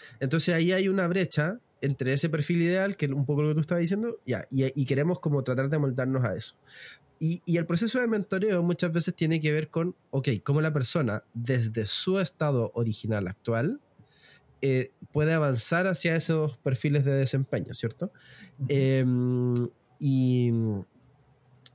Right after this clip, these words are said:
Speaker 1: y yo creo que a veces lo, lo que le pasa a los mentores es que, o a un jefe, o a un líder, es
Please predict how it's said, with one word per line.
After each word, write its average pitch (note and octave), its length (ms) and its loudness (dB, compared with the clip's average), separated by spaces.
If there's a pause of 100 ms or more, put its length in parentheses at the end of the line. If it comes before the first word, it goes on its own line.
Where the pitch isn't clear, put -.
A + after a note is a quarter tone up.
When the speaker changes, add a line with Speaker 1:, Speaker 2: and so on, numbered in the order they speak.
(220)
Speaker 1:
y C#3+ 120 6
yo C#3+ 120 4
creo F#3 160 2
que G#3+ 60 2
a F#3 60 2
veces G#3 240 2
lo, G3 240 2
lo C#3+ 140 2
que C3+ 80 0
le C3 80 2
pasa D3 200 2
a F3 40 2
los F3 100 4
mentores D#3+ 680 2 (300)
es C3+ 260 0
que, C3+ 1000 2
o A#2+ 120 0
a A#2 60 2
un B2 240 2
jefe, C3 420 0
o A#2+ 100 2
a A#2 40 2
un A#2+ 120 4
líder, C#3+ 400 2 (1000)
es D#3+ 180 0